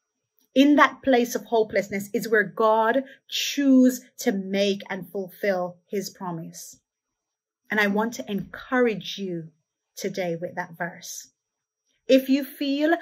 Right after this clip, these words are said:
like God has forgotten you in your difficult place, he has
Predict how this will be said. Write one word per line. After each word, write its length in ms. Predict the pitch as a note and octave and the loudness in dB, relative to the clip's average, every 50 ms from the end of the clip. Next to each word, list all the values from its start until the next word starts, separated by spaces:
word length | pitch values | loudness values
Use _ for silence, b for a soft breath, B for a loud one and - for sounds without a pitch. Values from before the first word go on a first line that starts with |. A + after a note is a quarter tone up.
| B B B B | B B B B
like 280 | - A3 G#3 F3+ F3 - | 0 0 0 0 -2 -4
God 260 | - A3 A3 A3+ A#3+ | 0 2 4 4 2
has 260 | B3 A#3 A#3+ A3+ - | 2 0 -4 -4 -4
forgotten 640 | - G3+ F#3+ - - G3 G3+ G3+ - - G3+ G3 G3 | -6 -8 -10 -8 -8 -8 -8 -8 -8 -8 -8 -8 -6
you 140 | G3 G3 G3+ | -6 -6 -4
in 140 | - G3+ G3+ | 0 0 0
your 340 | G#3 G#3 A3 A3+ B3+ C#4 C4+ | 0 2 4 6 6 6 6
difficult 640 | C4+ - B3+ B3 - A3+ - - - G#3 F#3 - - | 6 4 2 2 2 -4 -8 -4 -4 -4 -4 -6 -6
place, 560 | - A3 F#3+ D#3 C3 D3 D#3+ - - - _ _ _ _ _ _ _ _ _ _ _ b b b b b | -6 -6 -6 -6 -6 -10 -14 -18 -20 -20 _ _ _ _ _ _ _ _ _ _ _ b b b b b
he 160 | - C4+ C#4 | 2 2 2
has 360 | C4+ C4 C#4 C4 A#3+ A#3 - | 2 4 4 4 4 2 2